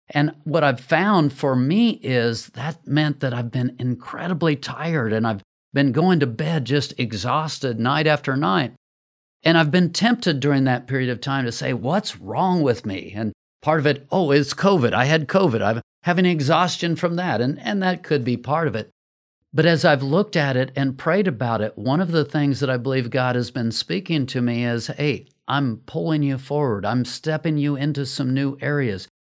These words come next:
You're doing new things. So you're being tested in these other areas. You're more tired than normal. It's okay. Breathe."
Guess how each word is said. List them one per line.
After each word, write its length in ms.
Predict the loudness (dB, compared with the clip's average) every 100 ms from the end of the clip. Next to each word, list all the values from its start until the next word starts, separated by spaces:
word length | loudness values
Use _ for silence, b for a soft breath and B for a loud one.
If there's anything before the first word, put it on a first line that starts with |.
| -2
You're 280 | 2 2
doing 540 | 2 0 2 4 4 2 2
new 300 | 4 4 2
things. 640 | 2 2 4 2 0 -2 -12 _ _
So 480 | -8 2 4 4 0 _
you're 180 | -2 2
being 320 | 2 2 2
tested 540 | -2 -4 -6 -2 0
in 140 | 2 2
these 220 | 0 0
other 360 | 0 0 0
areas. 500 | 0 0 2 0 -2
You're 200 | -2 -2
more 300 | 0 0 0
tired 520 | 0 -2 0 2 0 0
than 180 | 0
normal. 380 | 0 0 0 -2 -6 _ _ -2
It's 260 | 0 2
okay. 600 | 0 0 0 -2 -2 -4
Breathe." 600 | -8 -2 0 2 2 2